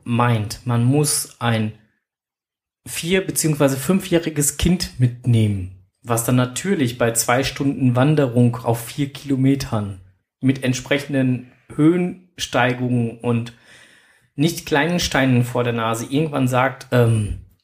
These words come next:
ich hab keinen Bock mehr. Das ist das eine. Dass man meint, man muss da irgendwie einen kleinen Handtaschenköter den Berg mit raufschleppen.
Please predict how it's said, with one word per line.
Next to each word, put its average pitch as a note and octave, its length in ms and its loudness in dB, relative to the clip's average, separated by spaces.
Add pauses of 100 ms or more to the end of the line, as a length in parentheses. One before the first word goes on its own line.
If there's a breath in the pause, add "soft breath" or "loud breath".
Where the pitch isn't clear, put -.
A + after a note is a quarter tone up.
ich A#2 160 2
hab A#2 160 -4
keinen A2 280 -6
Bock C#3 220 -2
mehr. A2 280 0 (2250)
Das A#2+ 160 -4
ist C#3 160 0
das E3+ 160 0
eine. G2+ 460 -2 (1040 loud breath)
Dass C3 180 0
man D3 180 4
meint, E3 240 2
man D#3 120 0
muss E3+ 200 0
da D#3+ 80 4
irgendwie E3+ 380 -2
einen D#3 120 2
kleinen D3 300 -2
Handtaschenköter C3+ 880 -2
den A2 160 -2
Berg C3 240 0
mit A#2 220 -6
raufschleppen. F#2+ 800 -4